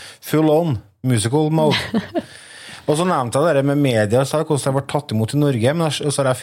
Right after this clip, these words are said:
Speaker 1: funnet en anmeldelse fra Los Angeles Times her, som kaller A thirty million wreck.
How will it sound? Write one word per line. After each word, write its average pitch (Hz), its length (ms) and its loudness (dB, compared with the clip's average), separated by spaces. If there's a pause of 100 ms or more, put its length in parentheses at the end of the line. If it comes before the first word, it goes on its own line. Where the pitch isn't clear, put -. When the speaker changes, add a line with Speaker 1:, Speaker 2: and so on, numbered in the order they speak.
Speaker 1:
funnet 104 140 0
en 113 160 2
anmeldelse 98 560 -2
fra 104 260 2
Los 104 200 -4
Angeles 101 400 -2
Times 139 400 -2
her, 151 160 0 (140)
som 139 180 -8
kaller 117 560 0 (100)
A 123 40 0
thirty 120 360 -2
million 117 500 2 (120)
wreck. - 640 -6